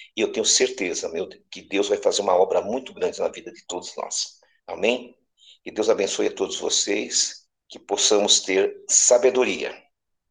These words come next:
para continuar nessa jornada. Não esqueçam, irmãos, amanhã, na parte da manhã, o Roche Bruno vai ter a porção da semana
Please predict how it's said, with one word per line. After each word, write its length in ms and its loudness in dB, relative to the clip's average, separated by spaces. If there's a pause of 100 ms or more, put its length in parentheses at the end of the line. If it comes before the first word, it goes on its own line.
para 180 4
continuar 600 -2
nessa 240 -4
jornada. 800 -2 (880)
Não 220 2
esqueçam, 640 2
irmãos, 440 -10
amanhã, 380 2
na 140 2
parte 340 2
da 100 4
manhã, 480 0 (1400)
o 140 -6
Roche 800 2 (340)
Bruno 420 -4
vai 300 2
ter 360 -8 (440)
a 120 -2
porção 760 2
da 120 2
semana 840 0